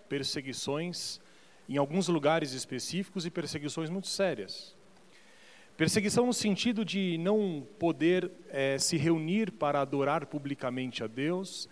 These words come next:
de não poder professar a sua fé publicamente, de ser,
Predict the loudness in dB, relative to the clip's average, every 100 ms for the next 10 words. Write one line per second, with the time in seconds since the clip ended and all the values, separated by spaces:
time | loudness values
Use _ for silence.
0 | -18 -20 -6 2 6 4 4 4 4 2
1 | 4 4 4 2 -2 0 2 2 2 0
2 | 2 2 0 0 0 0 -6 -20 -20 -20
3 | -2 2 2 2 -4 -2 -2 -4 -6 -8
4 | -12 -12 -16 -20 -20 -20 -20 -20 -20 -20
5 | -20 -20 -8 4 6 8 4 -2 -6 0
6 | 8 10 8